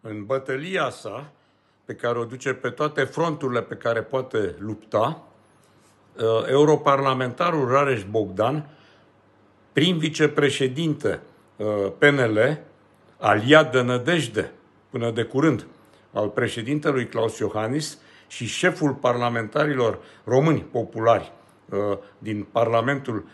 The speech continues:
European, uh, este silit să intre în coliziune chiar cu protectorul său, uh, cu președintele Klaus Iohannis, care nu și-a făcut, uh,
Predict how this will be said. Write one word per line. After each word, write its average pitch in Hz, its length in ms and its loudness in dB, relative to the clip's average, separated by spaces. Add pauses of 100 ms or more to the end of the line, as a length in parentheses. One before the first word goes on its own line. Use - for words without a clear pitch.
(160)
European, 113 720 2 (440)
uh, 120 360 2 (920)
este 135 360 2
silit 160 600 0 (360)
să - 180 -4
intre 127 480 2 (160)
în 117 160 -6
coliziune 123 840 0 (260)
chiar 165 220 2
cu 170 120 -4
protectorul 151 800 2
său, 147 320 2 (560)
uh, 107 400 0 (1200)
cu 120 60 -10
președintele 127 800 0
Klaus 117 360 -2
Iohannis, 131 480 0
care 165 400 2 (200)
nu 214 140 4
și-a 147 240 4
făcut, - 500 -6 (300)
uh, 101 300 -2